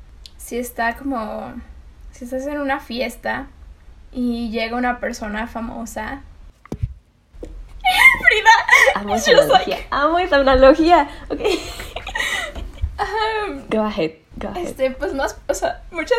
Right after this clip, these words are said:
Speaker 1: personas van a correr a ver a esa persona y pues van a estar como ahí rodeando a la persona. Y hay otra persona al lado que nadie la conoce, no sabe quién es. Y entonces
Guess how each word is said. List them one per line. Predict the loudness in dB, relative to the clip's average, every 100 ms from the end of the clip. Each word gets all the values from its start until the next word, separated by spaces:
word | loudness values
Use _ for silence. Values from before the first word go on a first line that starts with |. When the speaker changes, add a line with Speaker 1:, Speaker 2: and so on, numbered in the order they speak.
| -2
Speaker 1:
personas | -4 -4 -4 -4 -2
van | -2 -2
a | -2
correr | -2 0 0
a |
ver | -2
a | -6
esa | -10
persona | -8 -2 -2 -2 -4
y | -4
pues | -4 -6
van | -6
a |
estar | -6 -6
como | -4 -4
ahí | -4 -6 -8
rodeando | -4 -2 -2
a | -4
la | -4
persona. | -6 -6 -6 -6
Y | 0 2
hay | 2 2
otra | 0 0 0 2
persona | 2 0 -4 -4 -2
al | 2
lado | 2 0 -2 -4 -10 -18 -20 -20 -20 -20 -20 -18
que | -8 -6 -4 -4 -4 -6 -8 -10 -18 -12
nadie | -2 0 2 2
la | 2
conoce, | -2 -2 -2 -4 -6 -4
no | -6
sabe | -8 -6
quién | -2 -2
es. | -2 -4 -8 -12 -20 -20 -20 -20 -20 -20 -10
Y | -8
entonces | -4 -4 0 2 2 0